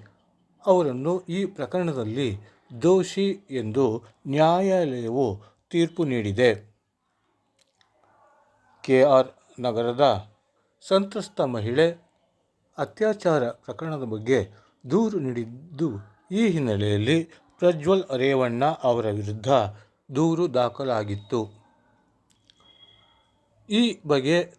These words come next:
ತನಿಖೆ ಸಹ ನಡೆಲ-, ನಡೆಸಲಾಗಿತ್ತು. ಈ ಪ್ರಕರಣ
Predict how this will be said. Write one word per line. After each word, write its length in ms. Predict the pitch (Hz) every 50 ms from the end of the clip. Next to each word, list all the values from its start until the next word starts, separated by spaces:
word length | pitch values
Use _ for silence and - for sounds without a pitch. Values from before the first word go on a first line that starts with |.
| -
ತನಿಖೆ 460 | - 147 135 139 - - 190 196 196 - -
ಸಹ 240 | - 131 117 139 160
ನಡೆಲ-, 680 | 139 127 117 117 123 135 131 127 - - - - 127
ನಡೆಸಲಾಗಿತ್ತು. 880 | 131 120 113 - 143 131 123 117 110 110 107 101 - - 123 113 - - _ _ _ _ _ _ _ _ _ _ _ _ _ _ _ _ _ _ _ _ _ _ _ _ _ _ _ -
ಈ 160 | 160 196 240
ಪ್ರಕರಣ 440 | 233 - - 143 110 - 113 113 131